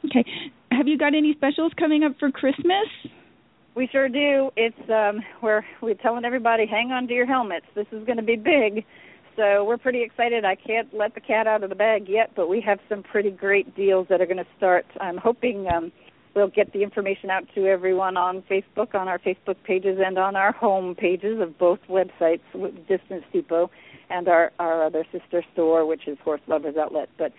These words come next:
Speaker 2: yeah, we hope to get that information out. We're gonna go through from Black Friday, uh, through December twenty-second with some pretty good specials.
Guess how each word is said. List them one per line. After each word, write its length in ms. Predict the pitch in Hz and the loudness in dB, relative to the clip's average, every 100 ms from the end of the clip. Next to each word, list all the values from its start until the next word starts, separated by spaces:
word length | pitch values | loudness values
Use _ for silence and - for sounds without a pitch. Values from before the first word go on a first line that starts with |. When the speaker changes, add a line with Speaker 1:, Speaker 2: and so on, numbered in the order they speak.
| - - - | -20 -20 -4
Speaker 2:
yeah, 180 | 190 190 | 2 4
we 140 | 185 226 | 4 2
hope 180 | 226 | 0
to 80 | 220 | 0
get 160 | 214 208 | -2 2
that 160 | 190 | 2
information 500 | 208 208 202 202 - | 0 -2 -2 -4 -2
out. 120 | 214 208 | -2 0
We're 80 | |
gonna 180 | 208 180 | -2 -2
go 220 | 185 196 - | 0 0 -2
through 120 | 185 - | -16 -8
from 240 | 175 165 | -6 -4
Black 260 | 175 208 254 - | 2 2 2 -2
Friday, 380 | 226 214 202 - - _ | 0 0 -2 -4 -20 _
uh, 180 | - 175 175 | -2 -2 -2
through 120 | 202 | -4
December 360 | 180 - 214 208 | -4 0 0 0
twenty-second 600 | - 208 185 196 196 151 | -4 -4 -2 -2 -2 -2
with 140 | 160 - | -4 -4
some 140 | 165 | -10
pretty 280 | 147 190 180 - - 190 175 | -4 -2 -2 -6 -6 -4 -4
good 240 | 170 175 170 - | 0 0 -2 0
specials. 420 | 170 - 147 | 0 0 -6